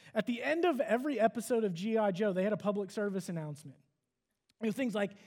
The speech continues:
"Here's what to do so you don't burn down your house," right? Things like that. It's really helpful information. And so it said at the end of that, "Knowing is half the battle,"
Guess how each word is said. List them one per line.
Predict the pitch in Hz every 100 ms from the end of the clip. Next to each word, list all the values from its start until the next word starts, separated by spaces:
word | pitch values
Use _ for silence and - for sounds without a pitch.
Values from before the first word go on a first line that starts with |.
| -
"Here's | - 302
what | 277 294
to | 254
do | 294
so | 208 233
you | 214
don't | 202
burn | 208 214
down | 208 196
your | 175
house," | 175 - - -
right? | 180 185
Things | 220 214
like | 202 196
that. | 147 139
It's | 202
really | 214
helpful | 190 202 202
information. | 170 180 220 262 - 131 _ - - - -
And | 214
so | 320 277
it | 226 226 226
said | - 294
at | 277
the | 240 226
end | 247 294 339
of | 269 175
that, | 185 185 185 - -
"Knowing | 185 196 220 269 294 302 240 226 226
is | 196 190
half | 220 208
the | 226
battle," | 214 202 196 -